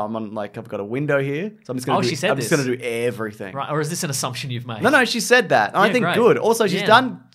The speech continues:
Speaker 1: good stuff, like, as well.
Speaker 2: Well,
Speaker 1: And
Speaker 2: that's
Speaker 1: this
Speaker 2: true,
Speaker 1: also
Speaker 2: yeah.
Speaker 1: looks really good.
Speaker 2: And again,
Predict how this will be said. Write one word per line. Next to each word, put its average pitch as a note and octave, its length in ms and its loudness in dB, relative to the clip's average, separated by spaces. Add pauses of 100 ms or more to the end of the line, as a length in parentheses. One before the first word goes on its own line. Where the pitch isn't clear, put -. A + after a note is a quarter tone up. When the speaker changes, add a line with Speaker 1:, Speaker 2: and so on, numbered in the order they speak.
Speaker 1:
good C#3+ 160 -2
stuff, A2 420 -4
like, A#2 180 -8
as A#2+ 120 -10
well. C#3 160 0
Speaker 2:
Well, G#2+ 80 -2
Speaker 1:
And C#3 80 0
Speaker 2:
that's D3+ 180 4
Speaker 1:
this A#3 80 -2
Speaker 2:
true, A#3+ 100 2
Speaker 1:
also D3 220 2
Speaker 2:
yeah. C3+ 60 0
Speaker 1:
looks D3+ 180 -6
really F#3 220 -2
good. F#3 420 0
Speaker 2:
And G3+ 100 -6
again, G3+ 560 -8